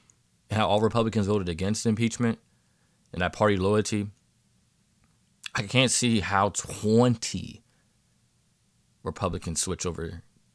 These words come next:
and vote for removal of office, especially in an election year. It's really highly unlikely they're gonna remove a Republican president from office. So in my opinion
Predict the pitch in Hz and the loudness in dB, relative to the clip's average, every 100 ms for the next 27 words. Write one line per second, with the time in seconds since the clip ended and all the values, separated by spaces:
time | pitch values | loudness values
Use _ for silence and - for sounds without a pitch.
0 | _ 98 95 95 - _ - 95 87 87 | _ -6 -2 -4 -6 _ -8 -4 -2 -2
1 | 92 85 85 73 78 - 50 - - _ | -4 -4 -6 -6 -8 -8 -6 -6 -10 _
2 | _ _ _ _ _ _ 101 - 147 151 | _ _ _ _ _ _ -4 2 2 2
3 | - - 117 90 82 95 - 139 131 131 | -2 -2 0 0 0 -2 0 -2 -2 0
4 | 127 139 139 _ _ _ _ _ - - | 0 -2 -12 _ _ _ _ _ -20 -20
5 | - - 143 123 175 180 143 127 123 127 | -20 -10 -8 0 4 4 2 2 2 4
6 | 113 104 107 104 - 98 104 101 92 98 | 4 2 0 0 -2 0 0 2 2 0
7 | 95 - 85 85 - 104 104 - 98 90 | -2 -4 -6 -8 -2 0 0 0 -2 -4
8 | _ _ _ _ - 95 87 76 - _ | _ _ _ _ -2 -2 -2 -8 -10 _
9 | _ _ - 92 90 92 - - - - | _ _ -8 -4 -2 -2 -4 -6 -6 -8
10 | _ _ _ _ _ _ _ _ _ _ | _ _ _ _ _ _ _ _ _ _
11 | _ _ _ _ - 139 143 160 180 - | _ _ _ _ 2 4 8 6 4 2
12 | 113 98 90 | 2 2 -2